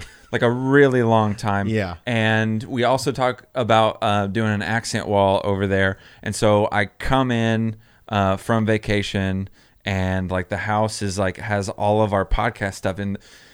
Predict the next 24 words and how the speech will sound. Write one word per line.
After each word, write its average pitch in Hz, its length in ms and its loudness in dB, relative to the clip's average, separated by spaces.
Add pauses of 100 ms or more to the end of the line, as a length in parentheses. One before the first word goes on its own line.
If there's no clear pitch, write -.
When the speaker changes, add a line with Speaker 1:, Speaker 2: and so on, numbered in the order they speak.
(180)
Speaker 1:
the, 107 220 2
the 120 200 0
house, 131 300 2
and 117 60 0
I 107 40 2
was 95 80 0
Speaker 2:
The 95 40 -4
Speaker 1:
like, 92 60 -6
"Oh 127 100 -4
my 131 60 -2
Speaker 2:
hallway. 90 80 -4
Speaker 1:
gosh." 120 360 -4 (280)
And 104 500 0
you 104 400 0
had 139 180 4
mentioned 131 320 -4
something 123 220 -2
about, 113 240 2
like, 104 160 0
cleaning 113 320 0
it 107 100 4
up 107 240 4
or 98 240 0
whatever. 98 420 2